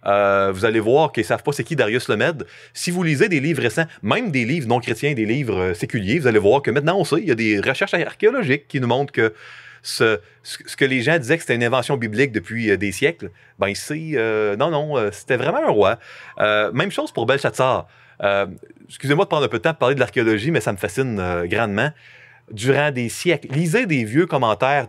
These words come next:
de, bibliques libéraux là, qui, euh, euh, des années, là, du début du siècle, puis f-, des années dix-huit cents,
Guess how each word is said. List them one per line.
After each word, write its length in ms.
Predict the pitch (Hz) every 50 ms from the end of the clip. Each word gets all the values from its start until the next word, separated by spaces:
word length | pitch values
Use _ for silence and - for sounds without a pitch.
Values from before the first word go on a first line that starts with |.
| - -
de, 440 | 101 110 110 98 80 85 71 73
bibliques 420 | 90 110 117 117 110 127 156 151 -
libéraux 600 | 127 131 120 120 107 98 95 101 127 143 139 127
là, 160 | 110 110 120
qui, 280 | 120 - - 101 95 95
euh, 240 | 92 92 92 92 87 85 - _ - _ _ _ -
euh, 400 | 90 90 90 90 87 85 85 90
des 240 | 98 104 104 98 104
années, 320 | 98 101 110 135 147 143
là, 200 | 117 104 104 110
du 100 | 104 92
début 240 | 92 110 98 95 143
du 80 | 120 98
siècle, 380 | 92 - 123 123 131 - - _
puis 160 | - 107 98
f-, 180 | 95 - 95 104
des 120 | 104 90
années 140 | 110 107 123
dix-huit 240 | 123 113 107 101 98
cents, 220 | 92 - 123 139